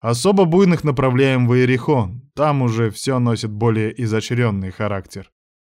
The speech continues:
У нас есть распорядок, да и меры перевоспитания не радикальны.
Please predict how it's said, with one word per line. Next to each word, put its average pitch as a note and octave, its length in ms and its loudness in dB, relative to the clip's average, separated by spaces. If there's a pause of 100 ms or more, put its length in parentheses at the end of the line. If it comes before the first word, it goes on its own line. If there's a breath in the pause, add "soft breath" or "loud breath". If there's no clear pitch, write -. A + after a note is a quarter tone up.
У A#2 140 0
нас E3 480 0
есть A#2+ 340 0
распорядок, B2 680 0 (200)
да A2+ 180 -2
и D3 140 4
меры F3+ 320 2
перевоспитания F3 880 -2
не G#2+ 180 -2
радикальны. A2 640 -4